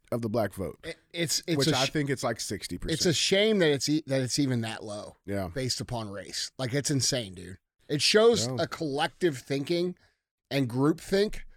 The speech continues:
Speaker 2: amongst a racial dynamic.
Speaker 1: Yeah.
Speaker 2: You know what I'm saying? Like,
Speaker 1: We don't
Speaker 2: you,
Speaker 1: vote,
Speaker 2: you,
Speaker 1: man.
Speaker 2: hold on.
Speaker 1: That's the problem.
Speaker 2: You couldn't go to any other dynamic and say,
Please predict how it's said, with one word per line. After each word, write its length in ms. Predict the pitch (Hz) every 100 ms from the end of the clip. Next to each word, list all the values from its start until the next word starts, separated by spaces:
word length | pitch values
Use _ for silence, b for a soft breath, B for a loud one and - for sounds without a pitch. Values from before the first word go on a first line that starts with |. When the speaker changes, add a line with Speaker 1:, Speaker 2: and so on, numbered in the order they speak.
| _ _ -
Speaker 2:
amongst 480 | 143 143 147 147 -
a 100 | 135
racial 440 | 127 139 - 131
dynamic. 560 | 120 117 110 104 - -
Speaker 1:
Yeah. 280 | 90 113 113 - _ _
Speaker 2:
You 140 | 143 139
know 100 | 147
what 60 |
I'm 80 | 147
saying? 420 | - 151 151 160 - _
Like, 280 | 147 151 - _ _ _ _ _ _ - - _ _ -
Speaker 1:
We 140 | 262
don't 180 | 440 240
Speaker 2:
you, 60 |
Speaker 1:
vote, 160 | 120 196
Speaker 2:
you, 80 | 208
Speaker 1:
man. 300 | 110 120 135 - -
Speaker 2:
hold 160 | 208
on. 220 | 185 104 -
Speaker 1:
That's 160 | 180 214
the 80 | 196
problem. 220 | 165 160
Speaker 2:
You 40 |
couldn't 220 | 208 262
go 180 | 214 226
to 100 | 190
any 240 | 170 190 175
other 160 | 170
dynamic 520 | 151 135 135 139 127 - _ _ _ _ _ _ _ _ _ _ - -
and 100 | 131
say, 320 | 151 143 127